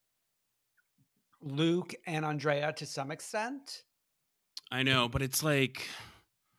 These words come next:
Speaker 2: I think we're focusing on them because they're obviously, like, the better option for people to be
Speaker 1: Mm.
Speaker 2: fighting <laughs> over than Austin is. So
Speaker 1: Yeah.
Speaker 2: we get a lot of scenes of them just, like, alone. Like,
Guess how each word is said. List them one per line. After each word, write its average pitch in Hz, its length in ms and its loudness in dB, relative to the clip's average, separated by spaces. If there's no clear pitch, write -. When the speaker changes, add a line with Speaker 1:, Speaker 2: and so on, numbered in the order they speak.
Speaker 2:
I 143 100 4
think 196 240 2
we're 339 120 2
focusing 131 580 0
on 104 160 -2
them 92 580 -4
because 117 680 -2
they're 135 200 2
obviously, 123 520 4
like, 113 180 2
the 110 160 -4
better 107 400 0
option 98 720 -4
for 107 300 -6
people 101 300 -8
to 98 40 -10
be 143 140 -4
Speaker 1:
Mm. 135 100 -4
Speaker 2:
fighting 123 360 4
<laughs> 139 60 2
over 135 420 2
than 117 280 -2
Austin 107 540 -2
is. 98 400 -6
So 151 260 8
Speaker 1:
Yeah. 131 120 6
Speaker 2:
we 151 140 4
get 180 140 4
a - 20 4
lot 262 180 2
of 262 120 0
scenes 185 320 2
of 147 100 -2
them 135 200 2
just, 120 180 -4
like, 113 160 0
alone. 104 920 -2
Like, 113 300 -2